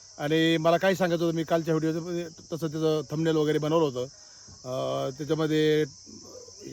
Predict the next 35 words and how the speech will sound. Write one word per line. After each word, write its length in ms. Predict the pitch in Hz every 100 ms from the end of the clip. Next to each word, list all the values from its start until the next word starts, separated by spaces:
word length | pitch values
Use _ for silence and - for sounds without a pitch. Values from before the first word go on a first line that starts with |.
| 131 127
टायटल 300 | 160 165 190
बी 120 | 196
दिलं 160 | 190 170
होतं 280 | 147 156 180 - - - -
की 60 | 160
आप-, 120 | 165
उद्याचा 280 | 170 165 190
व्हिडिओ 220 | 202 185
कशाचा 300 | 180 180 165
येणार 180 | 160 156
आहे. 180 | 143 104 85 - - -
आजचा 220 | 165 196 190
फार 120 | 185
इम्पॉर्टंट 320 | 175 170 180
व्हिडिओ 200 | 165 165
आहे. 220 | 160 143 196 - - - - - - - - - -
दोन 200 | 151 202
वर्षाचा 400 | 233 233 175 202
दुष्काळ 520 | 202 196 - 208 165 156 - - -
आणि 220 | 160 180
त्याच्यामध्ये 480 | 160 170 190 190 180
पाण्याच्या 480 | 180 180 185 165
भूगर्भामध्ये 720 | 185 170 185 180 175 170 175 170
झालेली 260 | 160 160
कमतरता. 460 | 160 170 180 160 120 - - - - - -
टाइम 180 | 180 214
भरपूर 260 | 208 180 208
झालेला 280 | 202 185 180
आहे, 100 | 190
मी 120 | 196
लवकरात 280 | 190 190 185
लवकर 260 | 190 185
बोलणं 240 | 180 185 185
उरकून, 340 | 175 185 151 160 - - - -
अ, 420 | 143 147 147 147